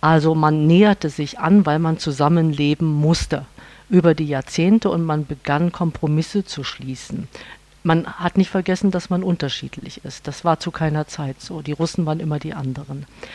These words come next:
Und parallel dazu passierte noch etwas, was der Westen nicht kannte, nämlich die deutsch-sowjetische Freundschaft, wie es offiziell hieß.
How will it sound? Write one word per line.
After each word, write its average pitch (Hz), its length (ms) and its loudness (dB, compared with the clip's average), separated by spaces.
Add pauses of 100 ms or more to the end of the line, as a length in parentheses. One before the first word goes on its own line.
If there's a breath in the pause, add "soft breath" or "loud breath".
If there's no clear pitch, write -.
(300 loud breath)
Und 170 100 0 (440)
parallel 175 480 4
dazu 180 260 0
passierte 175 540 -2
noch 160 260 -2
etwas, - 420 -10
was 147 160 -6
der 147 160 -6
Westen 147 380 -6
nicht 147 220 -6
kannte, 170 400 -2
nämlich 165 440 -2
die 175 320 -6 (140)
deutsch-sowjetische 160 840 0
Freundschaft, 165 640 2
wie 151 120 -4
es - 180 -6
offiziell 156 500 -4
hieß. 165 360 -2